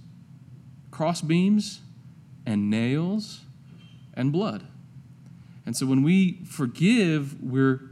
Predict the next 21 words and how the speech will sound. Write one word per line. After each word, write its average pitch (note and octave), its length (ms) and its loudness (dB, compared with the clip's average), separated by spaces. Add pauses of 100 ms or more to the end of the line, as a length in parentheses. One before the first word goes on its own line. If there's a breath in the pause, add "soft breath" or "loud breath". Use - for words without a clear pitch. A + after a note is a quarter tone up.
(1300)
walking B2+ 800 0 (120)
in A#2 480 0
the B2 80 -6
fellowship C3 640 -4
of A2+ 120 -10
the A#2+ 60 -10
sufferings A#2 720 -6
of G#2 320 -6 (140)
the A2+ 80 -8
Lord. A2+ 420 -4 (920 loud breath)
And F3 80 -2
of F#3 80 -2
course, G#3 220 0
that's G#3 200 0
what G#3 140 -4
the F#3+ 60 -4
king F3+ 240 0
does D3 260 -2
in B2 80 0
the A#2+ 80 -2
parable. C#3+ 400 -6